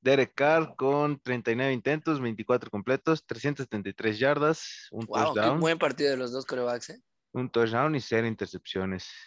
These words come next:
Speaker 1: Ah, Josh Jacobs, aventó ochenta y siete yardas y un touchdown por acarreo.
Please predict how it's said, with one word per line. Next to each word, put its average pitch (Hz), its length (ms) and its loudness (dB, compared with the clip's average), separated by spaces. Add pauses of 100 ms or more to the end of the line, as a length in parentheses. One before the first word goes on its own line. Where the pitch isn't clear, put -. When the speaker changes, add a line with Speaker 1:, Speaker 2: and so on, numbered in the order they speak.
(760)
Speaker 1:
Ah, 117 420 2
Josh 139 220 4
Jacobs, 160 640 2
aventó 113 300 0
ochenta 107 340 0
y 107 40 -2
siete 123 280 -4
yardas 113 360 2
y 117 40 -4
un 110 80 -4
touchdown 110 260 -2
por 104 140 0
acarreo. 143 680 0